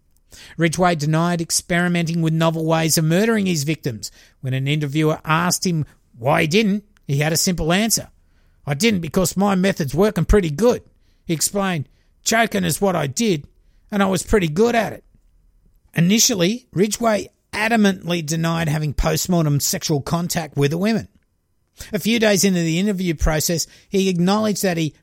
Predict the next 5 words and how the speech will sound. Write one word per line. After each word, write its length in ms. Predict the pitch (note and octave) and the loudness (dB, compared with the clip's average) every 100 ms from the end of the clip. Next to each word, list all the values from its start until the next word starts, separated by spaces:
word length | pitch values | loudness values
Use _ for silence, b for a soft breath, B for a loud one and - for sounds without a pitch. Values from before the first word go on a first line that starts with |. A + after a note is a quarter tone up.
| b | b
might 360 | D3+ F#3 G3+ F#3 | -2 0 0 -2
have 200 | F#3+ E3+ | -2 -4
ejaculated 800 | C#3 F#3 F3+ F#3 E3 D#3+ D3+ - - | -4 -6 -4 -2 -2 -2 -4 -8 -8
right 320 | F3+ F3 E3+ - | -4 -4 -6 -8
after 500 | G3 A3 A#3 G#3+ D3+ | -4 -2 -2 -4 -8